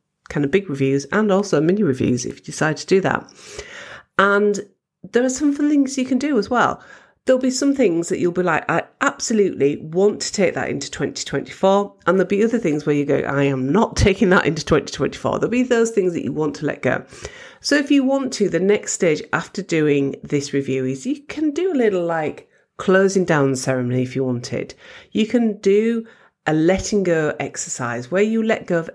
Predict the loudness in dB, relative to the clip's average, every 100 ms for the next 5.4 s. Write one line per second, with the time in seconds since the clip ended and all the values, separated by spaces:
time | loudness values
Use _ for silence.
0 | -2 0 2 0 0 -2 -2 2 4 4
1 | 2 2 0 0 0 -2 -2 -4 -8 -20
2 | -10 -6 2 2 2 0 0 -2 -2 -2
3 | -2 -2 0 0 -4 -4 2 2 4 2
4 | 0 -2 -2 0 0 0 0 -2 -4 -2
5 | -4 -4 -4 -4